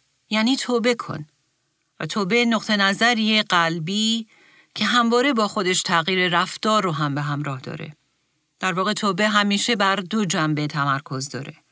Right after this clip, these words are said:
اول جنبه عمودی، یعنی ارتباط ما با خداست، به این ترتیب که ما از گناهانمون توبه می‌کنیم، و دیگری توبه در جنبه افقیه که در ارتباط با رفتارمون با دیگرانه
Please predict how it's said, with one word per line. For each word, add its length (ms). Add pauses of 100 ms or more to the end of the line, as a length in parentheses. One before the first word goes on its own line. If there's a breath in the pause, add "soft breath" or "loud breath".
(460)
اول 300
جنبه 440
عمودی، 760 (340 soft breath)
یعنی 300
ارتباط 460
ما 200
با 120
خداست، 720 (320 loud breath)
به 80
این 100
ترتیب 380
که 100
ما 160
از 140
گناهانمون 720
توبه 360
می‌کنیم، 580 (500)
و 80
دیگری 380
توبه 480
در 220
جنبه 480
افقیه 680 (240)
که 100
در 160
ارتباط 400
با 140
رفتارمون 680
با 140
دیگرانه 760